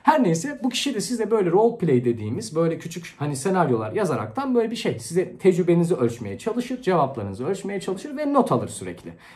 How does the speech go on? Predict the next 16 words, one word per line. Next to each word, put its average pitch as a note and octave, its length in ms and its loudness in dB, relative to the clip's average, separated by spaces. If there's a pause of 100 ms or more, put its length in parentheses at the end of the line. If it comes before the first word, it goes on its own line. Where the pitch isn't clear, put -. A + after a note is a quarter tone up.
(140)
Bu B3 100 4
notun B3 320 4
ayrı, A#3 320 4
ayrıca F3+ 320 2
diğer F#3 220 2
bir - 60 -6
sebebi F#3 360 -2
de F#3+ 180 -4
bir A3 120 4
sonraki B2+ 460 0
görüşmedeki G#2 600 -4
kişi - 280 -14
için. - 200 -18 (480)
Bir B3 140 6
sonraki F#3 440 0
görüşmede E3 580 -2